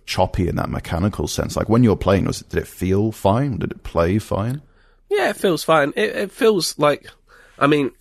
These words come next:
Speaker 2: if you've played Until Dawn, it feels exactly like that. You've got periods where you're walking around,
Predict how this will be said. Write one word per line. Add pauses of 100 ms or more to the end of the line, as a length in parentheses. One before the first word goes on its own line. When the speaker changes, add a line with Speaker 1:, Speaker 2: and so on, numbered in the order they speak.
Speaker 2:
if
you've
played
Until
Dawn,
it
feels
exactly
like
that.
You've
got
periods
where
you're
walking
around,